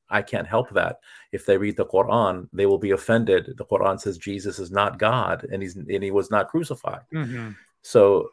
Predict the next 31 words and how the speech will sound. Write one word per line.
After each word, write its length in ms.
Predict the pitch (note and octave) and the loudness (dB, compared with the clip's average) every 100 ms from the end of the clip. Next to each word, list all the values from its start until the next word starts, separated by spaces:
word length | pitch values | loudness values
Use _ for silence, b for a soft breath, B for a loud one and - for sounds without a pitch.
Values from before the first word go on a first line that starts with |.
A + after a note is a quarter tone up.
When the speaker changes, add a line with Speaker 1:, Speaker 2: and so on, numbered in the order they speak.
| - | -2
Speaker 1:
I 220 | G2+ A#2+ | 4 6
would 180 | C#3 A#2 | 8 8
argue 360 | G#2+ G2+ G#2 G#2 | 8 4 0 0
that 180 | G2 | 0
the 80 | G2+ | -2
Quran 420 | - G2+ G2+ G#2 G2+ | -2 0 2 0 -2
is 120 | F#2 | 0
by 160 | G2 | 2
its 140 | G2 - | 2 0
nature 400 | G2 C3 - G2+ | 0 0 2 0
offensive 400 | - F#2+ - F2 | 0 -6 -8 -12
to 80 | - | -8
Christians. 680 | - A#2 - E2 - - _ | -4 -4 -4 -14 -14 -20 _
It's 180 | F2+ - | -10 -4
just 240 | - G2+ - | -4 -4 -6
how 240 | G#2 G#2 | 0 2
are 40 | G#2 | 4
you 100 | G2+ | 0
going 160 | A2 G#2 | -4 -6
to 80 | F#2 | -6
deal 220 | G#2+ G#2+ | -2 0
with 160 | G2+ | 0
that 180 | G2 F#2 | -2 -4
offense? 520 | - - B2+ - - - | -6 -2 -2 -4 -14 -14
You 100 | G#2 | -12
can 140 | G2+ | -10
be, 380 | F#2 G2 F#2+ F2+ | -10 -8 -8 -10
um, 140 | F#2+ G#2 | -8 -4
immature 540 | C#3+ B2+ A2+ - B2 | 0 0 0 -2 0
about 320 | A2 F#2 F2+ | 0 0 -4
it 140 | F#2+ | -6